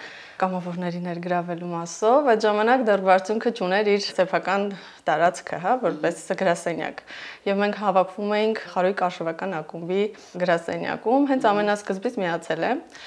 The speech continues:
Speaker 1: որպես տնտեսագետ մասնագիտությամբ, ես ինքս մասնագիտությամբ տնտեսագետ եմ։ Սկզբում բարձունքը այլ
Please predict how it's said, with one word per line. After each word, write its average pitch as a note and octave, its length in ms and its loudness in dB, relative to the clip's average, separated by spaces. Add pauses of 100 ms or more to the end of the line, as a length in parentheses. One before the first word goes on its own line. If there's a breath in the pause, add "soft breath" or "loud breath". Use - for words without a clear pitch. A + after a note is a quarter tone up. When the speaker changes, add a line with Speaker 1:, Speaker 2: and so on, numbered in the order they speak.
(220 loud breath)
Speaker 1:
որպես G3 420 2
տնտեսագետ E3 680 0
մասնագիտությամբ, E3+ 920 -6
ես D#3+ 160 -2
ինքս - 240 -12
մասնագիտությամբ F#3 640 -12
տնտեսագետ F3 720 -8
եմ։ D#4 80 -2 (540 loud breath)
Սկզբում A#3 480 4
բարձունքը G#3+ 540 4 (360)
այլ G#3 80 4